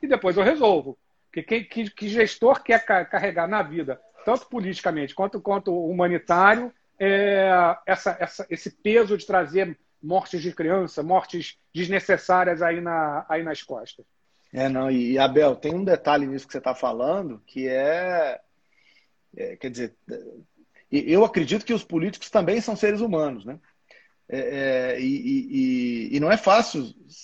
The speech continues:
Speaker 2: ter a responsabilidade de, de chegar em casa todo dia de noite e dizer, "Olha,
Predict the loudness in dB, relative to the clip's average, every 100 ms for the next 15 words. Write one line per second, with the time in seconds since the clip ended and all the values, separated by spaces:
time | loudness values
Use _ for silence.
0 | -20 _ 4 4 2 -6 -10 -8 -6 -4
1 | -4 -4 -2 0 -2 -6 -8 -8 -8 -4
2 | -2 -2 -4 0 2 2 0 -4 -2 -4
3 | -4 -4 -6 2 6 6 4 -4